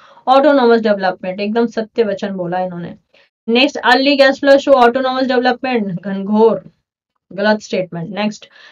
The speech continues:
the prospective neuron from the early gastrula are only specified, whereas from the late gastrula are determined, यानी अर्ली gastrula वाले जो न्यूरॉन थे वो स्पेसिफाइड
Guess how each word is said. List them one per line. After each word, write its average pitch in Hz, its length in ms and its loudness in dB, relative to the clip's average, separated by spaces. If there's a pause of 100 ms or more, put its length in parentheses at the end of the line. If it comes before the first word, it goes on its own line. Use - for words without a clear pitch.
(140)
the 214 120 -2
prospective 294 580 0
neuron 277 440 4
from 262 180 0
the 269 180 4
early 247 260 0 (100)
gastrula 214 460 0 (680)
are 202 220 2 (480)
only 262 420 4
specified, 233 920 0 (220)
whereas 220 480 2
from 220 260 -2
the 220 80 2 (220)
late 285 400 4
gastrula 254 560 0
are 233 160 4
determined, 202 680 -2
यानी 214 380 -2 (360)
अर्ली 277 460 4
gastrula 277 520 4 (120)
वाले 233 380 6
जो 220 180 2
न्यूरॉन 226 480 2
थे 240 220 4
वो 220 180 2
स्पेसिफाइड 240 1000 0